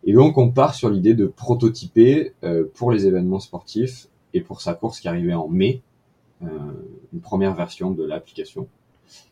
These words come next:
Et c'est ça qui lance le projet sur les événements sportifs et qui, du coup, nous fait pivoter complètement.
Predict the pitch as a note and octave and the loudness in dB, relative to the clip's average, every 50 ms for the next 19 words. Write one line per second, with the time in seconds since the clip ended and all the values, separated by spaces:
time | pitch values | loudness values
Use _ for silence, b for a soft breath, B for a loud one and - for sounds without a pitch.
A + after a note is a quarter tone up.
0 | b b _ _ _ - G2+ G2 - G2 F#2+ - C#3+ C#3 - - G2+ G2+ F#2+ F#2 | b b _ _ _ -8 -6 -6 -4 -4 0 0 0 0 0 0 0 0 2 2
1 | F2+ F2 F2 E2+ F2 G2 A2 A2 A#2 - - G2 F2+ - - - G2 F2 G2 A2+ | 2 0 0 0 2 0 0 0 -2 -2 -2 -2 -2 -2 -4 -6 -4 -2 -2 -2
2 | A#2 - - - G2+ G2+ F2+ E2 E2 E2+ D#2+ E2 D#2+ E2 E2+ E2+ - - - - | -2 -4 -6 -8 -6 -4 -4 -4 -4 -4 -4 -4 -4 -4 -6 -6 -8 -12 -18 -14
3 | - - F#2+ A2+ B2 - _ _ _ _ _ _ _ _ _ _ _ _ _ _ | -10 -8 -8 -8 -8 -12 _ _ _ _ _ _ _ _ _ _ _ _ _ _
4 | _ _ _ _ _ _ _ _ - E3+ E3 E3 - - - C#2+ D2 - - A2 | _ _ _ _ _ _ _ _ -6 -6 -6 -6 -8 -12 -12 -12 -12 -10 -6 -4
5 | G2+ F2 E2 - F2+ E2 - - F2 E2 E2 - - G2 - F2 - - E2+ - | -4 -4 -4 -6 -8 -10 -8 -8 -8 -6 -6 -4 -4 -6 -6 -6 -8 -8 -10 -10
6 | - - - | -12 -14 -16